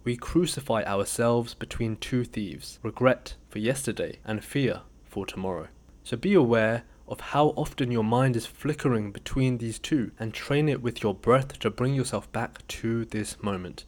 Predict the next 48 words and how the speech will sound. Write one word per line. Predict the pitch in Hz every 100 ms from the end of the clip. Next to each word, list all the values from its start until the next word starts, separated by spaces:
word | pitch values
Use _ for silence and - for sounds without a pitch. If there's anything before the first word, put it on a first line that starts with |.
| -
where | 101 104 -
everything | 127 127 120 104
is | 95 95
okay | 92 - 90 82 - -
and | - 101
where | 98
you | 95 101 104 -
are |
safe. | 90 80 71 - - -
Number | 98 101
six, | - 135 139 - - -
have | - 117 123 - 110
me | 110 120
time | 120 - 95 98
as | 98 -
often | 117 107 - 101 101 -
as | - 92
you | 95
can. | - 87 82 87
The | 123
truth | 120 190 170
is, | 120 110 107
it | 123
is | 117 113
so | - 151 160 -
easy | - 139 139 127
to | 117
lose | 110 139 139
yourself | 117 - 107 107
in | - 123 117
this | 107 -
world. | 127 80 - - - -
There | 123 127
are | - -
always | 156 147 104 -
so | - 147
many | 151 135 131
things | 135 131 135
to | 113
be | 104
done | 113 127 95 -
for | 117
so | 123
many | 123 120 110
people, | 139 143 90 -
for | - 123
your | 120
partner, | 117 135 123 -